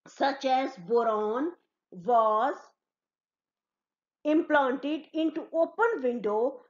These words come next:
to form a P-type layer, which will act as base.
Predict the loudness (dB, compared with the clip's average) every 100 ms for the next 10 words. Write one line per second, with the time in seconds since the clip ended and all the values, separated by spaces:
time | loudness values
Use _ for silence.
0 | _ _ -2 0 0 0 2 0 -2 -4
1 | _ _ _ 0 2 0 -4 -10 -18 _
2 | _ _ _ 0 2 2 2 2 2 0
3 | -4 -10 _ _ -10 2 2 2 -2 -16
4 | _ _ _ _ _ _ _ _ _ _
5 | _ _ _ _ _ _ -16 -6 -2 -2
6 | -2 -2 0 0 -2 _ -2 -2 -2 -10
7 | -20 -20 -6 0 2 2 0 -4 -14 _
8 | -8 -2 0 0 -4 -20